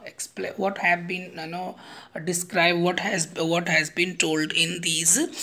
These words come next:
lines. I hope, uh, this one has also been cleared to you all. Now let's see, uh, some, uh, uh, questions based on, uh, this paragraph. So here are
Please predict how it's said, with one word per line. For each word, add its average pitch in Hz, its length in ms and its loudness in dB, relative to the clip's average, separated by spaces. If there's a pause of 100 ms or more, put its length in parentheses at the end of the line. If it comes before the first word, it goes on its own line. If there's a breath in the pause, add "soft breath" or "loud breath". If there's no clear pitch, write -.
(240 loud breath)
lines. 135 480 0
I 202 160 8
hope, 214 380 4 (320 loud breath)
uh, 160 180 6
this 190 260 2
one 208 200 4
has 175 300 4
also 170 420 0
been 175 280 2
cleared 170 600 0
to - 120 0
you 151 340 -2
all. 123 240 2 (600 loud breath)
Now 226 380 8 (300 loud breath)
let's 247 220 6
see, 277 360 4
uh, 202 140 6
some, 233 380 6
uh, 196 280 8 (140)
uh, 165 180 -2 (200)
questions 269 480 6
based 202 400 4
on, 208 360 4
uh, 175 220 0 (100)
this 196 220 0
paragraph. 165 800 -2
So 185 200 -2
here 240 560 6 (680 loud breath)
are 190 380 6